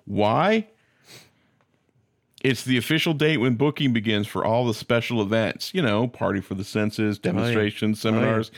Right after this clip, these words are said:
Speaker 2: Mm-hmm.
Speaker 1: eat to the beat dining packages. <laughs> Food and Wine Festival features culinary delights from around the world with market, excuse me,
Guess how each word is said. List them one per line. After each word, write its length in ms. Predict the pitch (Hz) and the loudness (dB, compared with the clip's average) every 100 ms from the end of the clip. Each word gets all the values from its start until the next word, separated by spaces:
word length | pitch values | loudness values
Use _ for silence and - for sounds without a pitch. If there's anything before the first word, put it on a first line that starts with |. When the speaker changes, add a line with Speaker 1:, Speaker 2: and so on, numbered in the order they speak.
| - | -10
Speaker 2:
Mm-hmm. 320 | 101 117 120 | -6 -4 -2
Speaker 1:
eat 180 | 135 - | -2 -2
to 80 | 120 | -6
the 120 | 104 | -2
beat 420 | 98 135 139 _ | 2 2 0 _
dining 320 | 117 117 120 120 | -2 0 0 0
packages. 580 | 120 117 123 131 127 - | 0 -2 -4 -4 -6 -8
<laughs> 840 | - - - - - _ _ _ | -10 -10 -16 -18 -18 _ _ _
Food 280 | _ 208 233 | _ 0 2
and 60 | 202 | 4
Wine 200 | 214 214 | 2 2
Festival 380 | 208 196 180 160 | 2 0 0 0
features 340 | 185 180 160 | 0 0 -2
culinary 420 | - 208 208 165 | 0 2 2 2
delights 380 | 139 117 - - | 2 2 0 -4
from 280 | - 185 156 | -2 0 2
around 420 | 175 180 220 220 | 2 4 4 4
the 80 | 202 | 4
world 260 | 190 180 120 | 4 4 2
with 140 | 113 | 0
market, 280 | 139 151 - - _ _ _ _ | 0 0 -4 -8 _ _ _ _
excuse 280 | - 151 110 | -6 -4 -2
me, 160 | 95 | -6